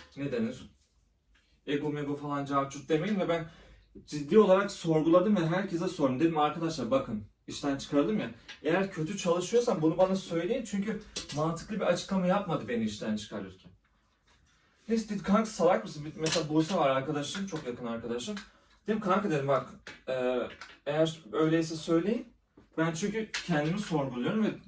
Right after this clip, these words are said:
psikolojik olarak o kadar yıprattı ki beni Mango. Artık adını bile duymak istemiyorum. Bak Mango gerçekten çok iyi olabilir. Ama o,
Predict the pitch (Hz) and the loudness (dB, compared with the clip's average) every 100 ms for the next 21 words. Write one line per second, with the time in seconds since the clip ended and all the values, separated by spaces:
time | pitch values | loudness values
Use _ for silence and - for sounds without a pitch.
0 | - - - - - 156 165 160 170 165 | -20 -20 -12 -6 4 6 6 6 2 2
1 | 151 160 170 139 143 147 143 147 180 135 | 0 2 2 2 2 2 0 -4 -4 -4
2 | 120 113 127 196 - _ _ _ - - | -2 -2 -2 -6 -8 _ _ _ -8 -4
3 | 160 156 151 208 190 151 160 190 - 156 | 0 0 2 2 2 2 2 0 -4 -6
4 | 131 143 139 151 180 170 190 202 180 170 | -2 -2 0 0 2 2 2 0 -2 -4
5 | 160 165 143 127 120 - - - - - | -4 0 2 2 0 -10 -16 -16 -14 -12
6 | - 185 190 190 | -2 2 2 0